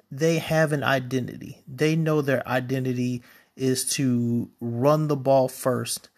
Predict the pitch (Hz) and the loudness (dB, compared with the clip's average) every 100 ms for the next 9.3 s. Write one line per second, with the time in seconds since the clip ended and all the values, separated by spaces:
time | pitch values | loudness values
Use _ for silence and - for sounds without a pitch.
0 | - _ _ - 127 123 131 - 120 127 | -20 _ _ -4 -4 -2 -2 0 0 2
1 | 131 127 127 127 - - 131 127 127 123 | 0 0 0 -4 -6 -6 -4 -4 -4 -2
2 | 120 - - 127 117 - 113 123 123 123 | -2 -4 -8 -4 -4 -4 -4 0 -2 -2
3 | 117 117 117 - 120 - 113 110 110 - | -2 -2 -4 -4 -4 -4 -8 -6 -6 -8
4 | - _ - - - 143 120 120 139 117 | -20 _ -20 -20 -14 -8 -4 0 2 2
5 | 113 - - 135 120 135 151 151 135 127 | 0 -6 -4 -2 2 2 2 2 2 0
6 | - - _ _ _ _ _ _ 139 127 | -2 -20 _ _ _ _ _ _ -4 2
7 | 131 131 123 123 120 71 113 117 117 110 | 4 4 4 2 2 0 -4 -4 -6 -4
8 | 120 120 135 - 156 131 - 127 120 120 | -2 0 -2 0 0 0 -2 -4 -4 0
9 | 120 - | -2 -2